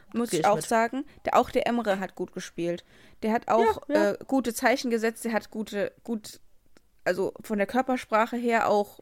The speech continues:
Speaker 1: wie er so Anweisungen weitergegeben hat und so. Ähm, und der hat echt auch ein paar Mal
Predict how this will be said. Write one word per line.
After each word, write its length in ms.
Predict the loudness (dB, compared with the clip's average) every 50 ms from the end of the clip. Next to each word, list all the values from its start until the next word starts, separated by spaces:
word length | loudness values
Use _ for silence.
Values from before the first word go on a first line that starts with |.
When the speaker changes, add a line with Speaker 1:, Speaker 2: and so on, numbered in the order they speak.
| -10
Speaker 1:
wie 140 | -8 -4 -2
er 280 | 0 2 2 0 0 -4 -8 -16 -20 _ _ _ -20 -20 -20 _ _ _
so 220 | -10 -8 -6 -2 0
Anweisungen 680 | 0 2 4 4 4 4 2 -2 -4 -2 -4 -4 0 2
weitergegeben 800 | 4 4 4 2 -2 -6 -8 -8 -6 -6 -6 -6 -6 -6 -4
hat 180 | -4 -4 -4 -6
und 120 | -8 -10 -8
so. 220 | -6 -6 -6 -6 -8 -14 -20 -20 -20 -20 -20 -20 -20 -20 -20 -20 _ _ _ _
Ähm, 420 | 0 0 2 0 0 -4 -8 -10 -12 -16 -20 _ _ _ _ _ _ _ _ _ _ _ _ _ _ _ _
und 180 | -10 -8 -4 -2
der 80 | -2
hat 100 | -2 0
echt 220 | 0 -2 0 2 0
auch 120 | 0 0
ein 80 | 0 -2
paar 200 | -2 -2 0 2
Mal 280 | 2 2 2 2 0